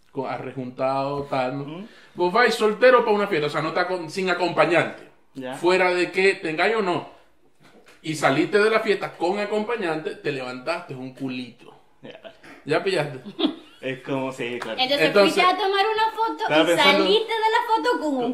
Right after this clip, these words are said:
Speaker 3: culito.
Speaker 2: con un
Speaker 1: O
Speaker 2: culito.
Speaker 1: cuadraste, o te dieron el número, o sea, ah,
Speaker 2: Claro.
Speaker 1: dame el WhatsApp, la
Speaker 2: El,
Speaker 1: cosa, tal.
Speaker 2: estaba pensando en cómo se dice acá, cómo puede ser.
Speaker 1: Humberto,
Speaker 2: Como
Speaker 1: ¿y cómo? ¿Sí
Speaker 2: cuando
Speaker 1: pilla
Speaker 2: sale
Speaker 1: o no?
Speaker 2: como atinar, así.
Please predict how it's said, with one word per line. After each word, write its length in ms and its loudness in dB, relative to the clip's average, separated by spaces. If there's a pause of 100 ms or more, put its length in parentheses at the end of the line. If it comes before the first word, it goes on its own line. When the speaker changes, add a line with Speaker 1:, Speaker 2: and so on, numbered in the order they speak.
(100)
Speaker 3:
culito. 180 2
Speaker 2:
con 60 4
un 60 2
Speaker 1:
O 100 0
Speaker 2:
culito. 180 6
Speaker 1:
cuadraste, 540 8
o 60 0
te 80 0
dieron 260 2
el 180 0
número, 460 0
o 80 2
sea, 200 -4
ah, 220 -2
Speaker 2:
Claro. 160 -2
Speaker 1:
dame 220 0
el 80 -6
WhatsApp, 280 -4 (120)
la 100 0
Speaker 2:
El, 140 -2
Speaker 1:
cosa, 240 -4
tal. 180 -12
Speaker 2:
estaba 240 -2
pensando 300 -4
en 60 -6
cómo 200 -8
se 140 -10
dice 160 -8
acá, 320 -8
cómo 420 -12
puede 160 -10
ser. 220 -16 (140)
Speaker 1:
Humberto, 320 -2
Speaker 2:
Como 120 0
Speaker 1:
¿y 60 -2
cómo? 540 -8 (840)
¿Sí 80 -8
Speaker 2:
cuando 140 -4
Speaker 1:
pilla 120 -2
Speaker 2:
sale 120 -4
Speaker 1:
o 20 -4
no? 160 -6 (180)
Speaker 2:
como 400 -10
atinar, 480 -6 (240)
así. 140 -16